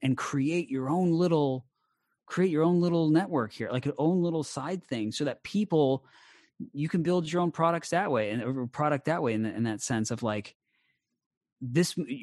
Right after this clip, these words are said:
where you can compare it to it, you know what I'm saying? Like, you can compare it to this documentary, or you can compare it to the Scary on Sixty-first or whatever the fuck, and be like,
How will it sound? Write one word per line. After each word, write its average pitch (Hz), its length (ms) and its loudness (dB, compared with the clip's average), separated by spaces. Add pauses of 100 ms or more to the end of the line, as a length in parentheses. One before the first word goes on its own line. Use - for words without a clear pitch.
where 151 100 4
you 143 100 6
can 139 160 0
compare 127 400 0
it 113 120 -4
to 110 160 -4
it, 98 160 -4
you 123 100 2
know 123 60 2
what 123 60 2
I'm 123 40 4
saying? 127 320 2
Like, 117 180 -2
you 127 80 -2
can 127 200 -4
compare 127 420 0
it 120 100 -2
to 117 80 -6
this 113 200 -2
documentary, 110 600 0
or 104 60 -4
you 110 80 -4
can - 160 -6
compare 123 420 -2
it 117 140 -2
to 117 160 -4
the 117 160 -4
Scary 113 480 -2
on 107 140 0
Sixty-first 113 800 -6
or 113 80 -6
whatever 107 300 -4
the 104 80 -8
fuck, 107 320 -6
and 110 100 -4
be 113 100 -2
like, 107 340 -6